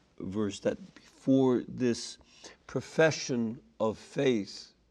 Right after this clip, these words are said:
by Saint Peter, our Lord had been praying. And then in Luke nine twenty-eight,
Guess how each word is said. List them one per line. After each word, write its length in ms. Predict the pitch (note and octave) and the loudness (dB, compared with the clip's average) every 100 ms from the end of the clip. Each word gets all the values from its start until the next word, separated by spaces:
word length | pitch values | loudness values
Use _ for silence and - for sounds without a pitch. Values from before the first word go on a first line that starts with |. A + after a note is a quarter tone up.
| _ | _
by 400 | G2 A2 A#2 B2 | -4 0 2 2
Saint 540 | A#2 - - A#2+ - - | 0 -6 -4 -2 -4 -8
Peter, 420 | - C#3+ A2+ - - - - - _ - | 0 0 0 -4 -14 -20 -20 -20 _ -6
our 140 | F#2+ | -2
Lord 300 | F2+ G2+ A2 | 0 2 2
had 100 | A#2 | 2
been 160 | A#2+ A#2 | 0 -2
praying. 600 | - - C3+ B2+ G2 - _ _ _ _ _ _ _ _ _ - - - - - - | -4 -4 0 0 -4 -10 _ _ _ _ _ _ _ _ _ -20 -20 -20 -20 -6 4
And 300 | B2 A#2+ A#2 | 8 8 8
then 420 | D#3+ D#3 C3 A#2 - _ _ _ _ - | 8 10 8 4 -4 _ _ _ _ -4
in 240 | A#2 A#2+ | 2 6
Luke 300 | B2 C#3+ - - - | 8 6 4 -8 -4
nine 560 | G#2+ A#2 C3+ C#3+ C#3+ C#3+ | 4 6 6 6 6 4
twenty-eight, 1080 | - - C3 A#2+ - A#2+ C#3+ D3+ A#2 - | -4 0 2 2 4 6 8 8 4 -2